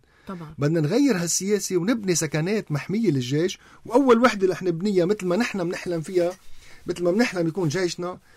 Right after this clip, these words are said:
Speaker 2: هي سكن البحرية، يكون قاعدة بحرية ضخمة محمية، أقل شي حيطة متر، متر ونص، لا ولا جندي لا سمح الله يصير في أي غارة يصير له شي.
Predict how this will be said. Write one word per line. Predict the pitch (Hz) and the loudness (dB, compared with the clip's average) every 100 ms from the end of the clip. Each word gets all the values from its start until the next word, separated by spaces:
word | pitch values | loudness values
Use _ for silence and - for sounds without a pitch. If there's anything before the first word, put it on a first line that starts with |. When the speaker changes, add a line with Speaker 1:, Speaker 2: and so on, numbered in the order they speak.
| _ - | _ -6
Speaker 2:
هي | 175 160 | 0 2
سكن | 226 220 196 | 2 -2 -2
البحرية، | 175 165 180 185 180 180 - _ _ - | -4 -4 -4 -4 -2 -4 -6 _ _ -8
يكون | 135 - 208 170 143 - | -8 0 0 0 -4 -2
قاعدة | 214 185 180 | -2 4 4
بحرية | 175 - 190 196 185 180 | 4 -2 -4 -4 0 0
ضخمة | 185 - 180 180 | 0 -4 -2 -2
محمية، | 160 156 - 196 190 185 196 - - _ | 0 -2 -2 -2 0 -2 -2 -8 -20 _
أقل | 156 196 208 | -6 0 0
شي | 180 202 | 0 -4
حيطة | - 190 - | -4 -4 -2
متر، | 160 190 196 170 | -4 -2 -4 -2
متر | 170 156 | -4 -4
ونص، | 165 190 - - _ - - _ | -4 -4 -6 -12 _ -20 -20 _
لا | 123 139 143 | 0 0 4
ولا | 180 233 | 6 8
جندي | 185 214 202 185 185 | 6 4 4 6 6
لا | 165 | 6
سمح | 190 180 143 | 2 -2 0
الله | 180 151 | 2 2
يصير | 143 190 | 2 -2
في | 180 190 175 | -2 -2 4
أي | 180 156 | 4 4
غارة | 170 170 175 170 - - | 2 0 0 -2 -10 -8
يصير | 123 135 151 | -6 0 0
له | 113 | -2
شي. | 104 | -8